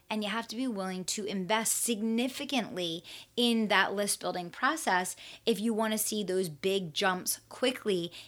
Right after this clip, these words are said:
in the size and scope of your reach so that you can get to that place. Because remember, once someone gets on your list, that doesn't mean, "Oh, okay, they're on my list, I'm gonna start averaging two dollars per lead on my list." Oh no,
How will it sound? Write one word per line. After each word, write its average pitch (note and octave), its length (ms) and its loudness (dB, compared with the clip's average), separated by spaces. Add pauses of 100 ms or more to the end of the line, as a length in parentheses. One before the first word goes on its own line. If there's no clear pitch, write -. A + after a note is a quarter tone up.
(120)
in G#3+ 160 2
the G3+ 100 0
size F3+ 380 2
and F3 160 -2
scope F3 340 -2
of E3+ 140 -4
your F3 160 -2
reach B3 400 0
so G3 180 2
that F3 140 -4
you F3+ 120 -6
can F#3+ 160 -6
get E3+ 180 -2
to - 60 -8
that - 160 0
place. C4 240 -2
Because A3 300 -2
remember, B3 480 2 (600)
once A#3 480 4
someone A#3+ 340 2
gets F#3+ 240 2 (140)
on D#4+ 180 8 (100)
your B3 140 4
list, F3 380 0
that A#3+ 180 4
doesn't C#4 320 2
mean, G3 300 0
"Oh, A#3 140 6
okay, A3+ 260 2
they're F#3+ 120 2
on G3 220 2
my F#3+ 140 -2
list, A3+ 240 2
I'm F#3 80 -4
gonna F3+ 120 -2
start F#3 300 2
averaging F3+ 460 2
two - 160 -2
dollars F3 420 4
per F#3+ 160 -4
lead F3 180 -2
on F3 120 0
my E3+ 100 -6
list." A#3 320 2
Oh G3+ 120 2
no, F3+ 420 -2